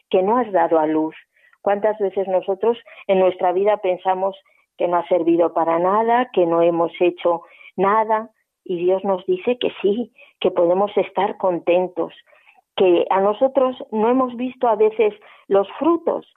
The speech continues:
pero si nosotros hemos actuado con buena voluntad y siguiendo las indicaciones del Señor,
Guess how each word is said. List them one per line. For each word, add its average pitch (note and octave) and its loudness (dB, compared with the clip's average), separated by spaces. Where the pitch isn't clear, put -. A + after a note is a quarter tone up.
pero G#3 4
si G#3+ 0
nosotros C#4+ 0
hemos B3 0
actuado G3 0
con F#3 -6
buena G3+ 2
voluntad F#3 0
y F#3+ -4
siguiendo A#3 2
las G#3+ 0
indicaciones G3 -2
del F#3 0
Señor, G3 0